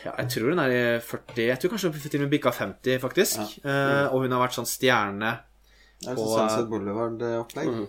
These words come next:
Speaker 1: Ja, bare at, mo-, bare at det er to stykker,
Speaker 2: <laughs> Mm.
Speaker 1: eh, og at det er ekte. Eh, og så er de til og med i slekt med Kennedy-familien. Ganske
Speaker 2: Mm.
Speaker 1: nært i slekt, og jeg tror de er, jeg tror de er kusine til Jackie, Jackie Kennedy, da.
Speaker 2: Mm.
Speaker 1: Eh,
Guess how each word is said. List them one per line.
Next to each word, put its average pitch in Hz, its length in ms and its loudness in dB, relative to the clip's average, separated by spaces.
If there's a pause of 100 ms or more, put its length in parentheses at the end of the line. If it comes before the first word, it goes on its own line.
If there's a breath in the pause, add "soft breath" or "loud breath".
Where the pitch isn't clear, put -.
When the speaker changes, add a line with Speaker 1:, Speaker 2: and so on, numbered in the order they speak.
(120)
Speaker 1:
Ja, 117 120 0 (140)
bare 127 160 6
at, 117 100 -2
mo-, 123 280 -2
bare 123 120 2
at 120 60 -4
det 202 120 6
er 160 40 0
to 127 100 2
stykker, 131 440 2
Speaker 2:
<laughs> - 40 -16
Mm. 214 260 -2
Speaker 1:
eh, 131 60 2
og 135 200 6
at 135 80 4
det - 80 4
er 175 120 0
ekte. 170 300 2 (160)
Eh, 131 560 0
og 123 60 -4
så 123 340 2
er 110 60 2
de 117 60 -2
til 110 240 -6
og 113 60 -8
med 113 200 -6 (280)
i - 300 4
slekt - 400 2
med 123 120 -4
Kennedy-familien. 113 920 -4 (160)
Ganske 131 260 0
Speaker 2:
Mm. 127 80 2
Speaker 1:
nært 110 340 0
i 131 40 0
slekt, 123 300 -2
og 160 60 6
jeg 165 60 -2
tror 135 100 0
de 131 60 2
er, 123 120 0 (280)
jeg 120 100 -8
tror 123 120 -2
de 123 60 0
er 120 80 0
kusine 117 540 -2
til 117 160 -6
Jackie, 110 800 0 (580 soft breath)
Jackie 120 240 -6
Kennedy, 104 280 -8
da. 139 180 0
Speaker 2:
Mm. 120 340 -12
Speaker 1:
Eh, 113 500 -8